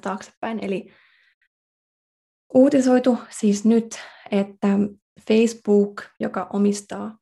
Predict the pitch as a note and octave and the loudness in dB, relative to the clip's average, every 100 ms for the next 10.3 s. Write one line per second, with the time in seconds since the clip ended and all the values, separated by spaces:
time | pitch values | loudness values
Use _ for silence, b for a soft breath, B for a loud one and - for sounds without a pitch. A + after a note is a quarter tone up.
0 | - G#3 A3 - A3 A3 G#3 G#3 G#3 G3+ | -2 0 0 -4 -4 0 2 2 2 -4
1 | - G#3+ G3+ G3+ _ _ _ - G3 F#3 | -8 -6 -6 -8 _ _ _ -10 -8 -6
2 | F#3 G3+ - G3 G3+ F3 D#3 - - - | -6 -6 -4 0 0 -2 -8 -12 -14 -14
3 | - _ - - F#3+ F#3+ F3+ F3 F3+ G3+ | -14 _ -16 -8 -8 -6 -10 -8 -8 -4
4 | F#3 F#3+ - F3+ F3 G#3 _ - - G#3 | -2 -4 -8 -10 -10 -12 _ -20 -10 -8
5 | E3 - - G#3+ G#3+ F3+ F3 - - E3+ | -8 -12 -4 -2 0 -4 -6 -12 -12 -12
6 | - - - - E3+ F3 - A#3 G#3+ G3+ | -10 -10 -10 -10 -8 -8 -2 2 2 2
7 | - - _ - F3 C3+ - - - F#3 | -6 -20 _ -4 -2 -2 -6 -6 -8 -10
8 | D3 C3 - D#3 - G#3 G#3 b b b | -10 -10 -10 -12 -8 -8 -8 b b b
9 | b - G3+ G3 - - F3+ F3 - - | b 0 2 2 -2 -6 -4 -6 -6 -10
10 | F#3 E3+ | -10 -10